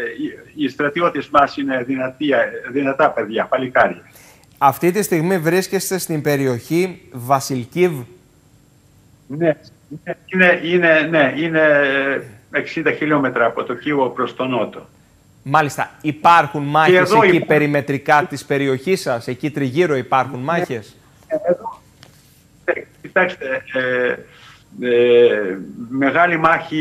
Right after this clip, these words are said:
Speaker 1: είχαμε κοντά στο αεροδρόμιο στο Κίεβο και εδώ. Ε, για, για τον Μπορίσπο, για άλλο αεροδρόμιο δεν μπορούμε να, μπορούν να περάσουν, αλλά εδώ, εξήντα χιλιόμετρα από το Κίεβο, υπάρχει,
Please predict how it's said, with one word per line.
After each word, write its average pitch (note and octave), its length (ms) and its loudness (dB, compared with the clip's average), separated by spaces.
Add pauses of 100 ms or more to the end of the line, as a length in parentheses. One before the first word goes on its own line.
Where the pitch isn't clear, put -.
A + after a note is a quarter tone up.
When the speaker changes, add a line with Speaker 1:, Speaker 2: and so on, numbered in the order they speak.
(140)
Speaker 1:
είχαμε C#3 720 -2
κοντά C3+ 340 0
στο - 160 -4
αεροδρόμιο C3+ 840 2
στο A#2+ 220 -6
Κίεβο E3+ 640 -2
και D#3+ 160 -2
εδώ. D#3 720 4 (600)
Ε, A#2 640 2 (100)
για, C3+ 420 2 (100)
για C3+ 200 0
τον C#3 140 -2
Μπορίσπο, C#3+ 540 -2
για C#3 200 2
άλλο D3 260 2
αεροδρόμιο D3+ 880 -2
δεν D#3+ 160 -4
μπορούμε C3+ 340 -4
να, A#2+ 220 -6
μπορούν B2+ 360 -6
να A#2+ 140 -2
περάσουν, B2+ 500 -2
αλλά C3+ 280 2
εδώ, D#3 440 0 (800)
εξήντα C#3 460 -2
χιλιόμετρα C3 760 0
από A#2+ 240 -2
το A2+ 300 -4
Κίεβο, C#3+ 420 -2
υπάρχει, C3+ 720 0